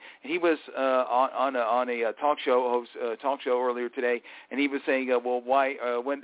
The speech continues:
when you, what is the determining factor about whether you're gonna come back and play?" He goes, "Well, it's health first. Can I play? And then second, are we alive for a playoff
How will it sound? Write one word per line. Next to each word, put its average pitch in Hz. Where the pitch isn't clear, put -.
when 139
you, 139
what 160
is 135
the 127
determining 123
factor 123
about 123
whether 131
you're 123
gonna 123
come 127
back 120
and 120
play?" 131
He 131
goes, 123
"Well, 139
it's 123
health 156
first. 143
Can 165
I 160
play? 143
And 139
then 147
second, 175
are 143
we 147
alive 139
for 123
a 117
playoff 143